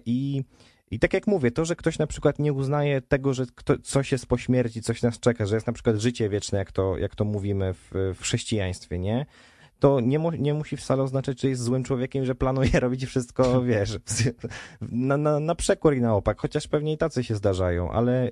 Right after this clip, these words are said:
ale sobie myślę, że jakby, em, że to może mieć wpływ na, wiesz, na, na takie myślenie o, o świecie, nie? I postrzeganiu go i może to jest, nie wiem, związane wtedy z większą jakąś brawurą albo z brakiem jakiejś poczucia, brakiem jakichś konsekwencji, a może my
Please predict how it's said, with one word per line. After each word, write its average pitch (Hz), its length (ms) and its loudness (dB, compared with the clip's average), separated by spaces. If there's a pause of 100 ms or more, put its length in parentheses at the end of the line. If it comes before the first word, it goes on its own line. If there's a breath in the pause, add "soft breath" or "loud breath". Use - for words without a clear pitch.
ale - 160 0
sobie 151 220 -2
myślę, 151 300 -4
że 147 140 -2
jakby, 143 420 0 (560 soft breath)
em, 123 680 0 (400)
że 135 160 0
to 180 100 2
może 294 260 0
mieć 127 180 -2
wpływ - 360 -2
na, 123 220 2
wiesz, 113 280 -2
na, 117 260 0
na 110 140 -6
takie 135 220 -2
myślenie 139 480 0
o, 120 40 2 (100)
o 117 120 2
świecie, 90 500 -2
nie? 110 180 -4
I 120 140 -4
postrzeganiu 120 640 -2
go 165 200 0
i - 120 -6 (280)
może 143 340 -4
to 139 100 -2
jest, - 340 -6
nie 104 140 0
wiem, 85 220 -4 (420 soft breath)
związane 107 440 0
wtedy 101 220 -4
z 95 80 -2
większą 104 300 -2
jakąś 98 280 -2
brawurą 101 580 2
albo 98 240 0
z 95 80 -4
brakiem 98 360 -2
jakiejś 101 420 -6
poczucia, 107 420 -2
brakiem 101 320 -2
jakichś 98 220 -4
konsekwencji, 98 720 -4
a 113 60 2
może 110 220 0
my 120 240 2